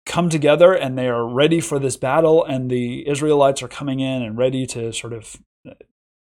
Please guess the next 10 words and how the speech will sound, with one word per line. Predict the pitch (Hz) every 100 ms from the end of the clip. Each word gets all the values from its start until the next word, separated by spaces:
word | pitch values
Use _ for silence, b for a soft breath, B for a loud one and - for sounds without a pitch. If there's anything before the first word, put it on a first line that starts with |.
| _ _ _ -
take | - 156 147
on | 143 147 143
this, | 135 127 -
this | - 131 123 - - _ _ _ _ _ _ _ _ -
army, | 139 160 180 185 175
right? | 123 143 160
The | -
Philistines | 151 156 151 151 147
are | 113
ready. | 123 139 143 135